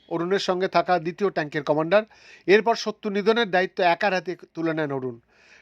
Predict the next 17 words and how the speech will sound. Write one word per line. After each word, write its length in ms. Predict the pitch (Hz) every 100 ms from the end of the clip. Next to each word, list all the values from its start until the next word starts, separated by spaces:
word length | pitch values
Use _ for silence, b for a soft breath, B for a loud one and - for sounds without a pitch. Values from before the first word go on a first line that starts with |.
| b
ট্যাঙ্ক 220 | 190 226
নিয়ে 180 | 220 277
পাক 260 | 233 202
সেনার 240 | - 196 196
সঙ্গে 360 | 190 170 170
লাগাতার 440 | 160 170 190 196 151
যুদ্ধে 280 | 170 135 147
চালিয়ে 300 | 160 160 165
যান 140 | 175
তিনি। 280 | 165 165 208 B B B B
ট্যাঙ্ক 200 | 208 247
নিয়ে 160 | 247 254
পাকিস্তানের 680 | 202 185 220 - 240 240
শক্তিশালী 580 | 202 208 - 208 208 214
ঘাঁটিগুলি 520 | 170 156 190 180 180 170 -
আক্রমণ 420 | 156 - 180 190
করেন। 240 | 190 202